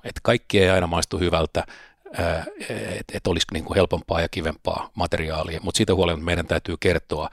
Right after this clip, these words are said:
esimerkiksi, niin kuin, mitä verotus tarkoittaa. Meidän täytyy kertoa, mitä valtionvelka tarkoittaa, mikä inflaatio on, mikä deflaatio on, niin, niin sellaisia asioita. Ja nyt siis,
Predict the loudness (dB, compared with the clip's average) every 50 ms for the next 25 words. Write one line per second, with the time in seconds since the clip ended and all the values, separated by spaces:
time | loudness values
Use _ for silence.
0 | -10 -16 -20 -10 -4 0 2 2 2 2 0 -2 -4 -4 -6 -8 -8 -8 -8 -10
1 | -10 -6 -6 -2 -2 0 2 2 0 0 -4 -8 -8 -8 -8 -8 -8 -10 -12 -14
2 | _ _ -14 -14 -14 -16 -20 _ _ _ -4 -2 2 2 2 2 0 -2 -2 -2
3 | -2 -2 -2 -4 -2 -2 0 0 2 2 2 0 0 -4 -6 -6 -4 -4 -4 -6
4 | -6 -8 -8 -8 -8 -8 -10 -14 -18 _ _ -20 -20 -20 -20 -20 _ _ -20 -20
5 | -20 -20 -20 _ _ -4 0 0 0 0 0 -2 -4 -4 -4 -4 -4 -4 -4 -6
6 | -4 -4 -2 0 0 0 0 0 0 0 2 2 2 2 2 0 0 -2 -6 -8
7 | -6 -8 -10 -10 -10 -10 -10 -10 -10 -8 -8 -8 -8 -10 -16 -20 -20 -18 -18 -16
8 | -16 -18 -18 -18 -20 -20 -20 -20 -20 -20 -20 -8 -2 0 2 2 2 0 0 0
9 | 0 0 2 4 4 4 6 4 2 0 -2 0 0 0 -2 -2 -2 -4 -4 -4
10 | -4 -6 -6 -6 -4 -2 0 0 2 0 0 -4 -10 -12 -12 _ _ _ _ _
11 | _ _ _ _ _ _ _ _ _ -6 -2 -2 -2 -2 -2 -6